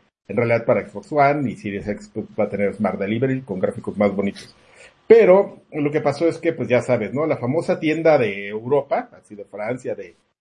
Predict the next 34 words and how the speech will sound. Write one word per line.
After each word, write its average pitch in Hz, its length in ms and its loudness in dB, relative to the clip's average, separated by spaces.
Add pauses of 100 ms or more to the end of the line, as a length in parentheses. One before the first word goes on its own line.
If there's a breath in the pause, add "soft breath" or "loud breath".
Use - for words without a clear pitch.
(160)
de 101 80 -8
Rumania 110 560 -4
o 110 100 0
algo 120 180 -2
así, 120 300 -8 (760)
este, 95 580 -8
cuando 104 240 -2
estaba 127 260 4
subiendo 123 520 4
los, 107 400 0
los, 95 400 -4
este, 73 640 -14
las, - 560 -14 (720)
las 101 160 -2
características, 135 840 4
pues, 131 220 -4 (120)
eh, 101 400 2
se 107 140 0
les 110 180 2
fue 135 160 8
ahí 127 200 8
que 147 100 4
la 120 100 6
fecha 120 240 -6
de 117 80 2
lanzamiento 107 440 -6
de 117 80 -4
este - 120 -18
juego 107 380 -4
era 107 140 -4
el 104 80 -14
veintitrés - 500 -18
de 110 80 -8
octubre. 127 400 -6